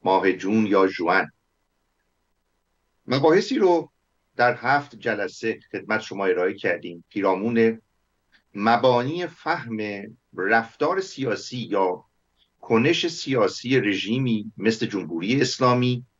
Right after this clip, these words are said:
و البته رژیم‌های مشابه اون. امروز سعی خواهیم کرد وارد برخی از مصادیق بشیم، یعنی آن جنبهٔ تئوریک و ذهنی و فکری رو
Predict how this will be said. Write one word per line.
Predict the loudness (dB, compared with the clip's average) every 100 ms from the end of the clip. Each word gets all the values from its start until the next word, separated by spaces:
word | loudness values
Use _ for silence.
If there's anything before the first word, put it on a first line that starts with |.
| _ _ _ _
و | 2
البته | 4 4 4 2
رژیم‌های | 0 -4 -4 -4
مشابه | -4 -8 -8 -6 -6 -10
اون. | -16 -18 _ _ _ _ _ _ _ _ _ _ _ _ _ _ _ _ _ _ 2
امروز | 2 4 2
سعی | 2 2
خواهیم | 4 0 0
کرد | 0 2 2 0 -6 _ _
وارد | -6 2 4 4 0 -4 -6 0
برخی | 0 0 -6 -6
از | -6 -6
مصادیق | -4 -4 -2 -2 -2 -8 -10 -12
بشیم، | -14 -14 -16 -18 _ _
یعنی | 0 2 2
آن | 0 0 0 0 -10 -20 _ _ _ _ -2
جنبهٔ | 0 0 -4 -6 -6
تئوریک | -6 -6 -4 -6 -8 -20 _ -8
و | -4 -4
ذهنی | -2 -4 -4 -8 -6 -6 -2
و | -4
فکری | -2 -6 -8 -6 -4 0
رو | 0 0 -4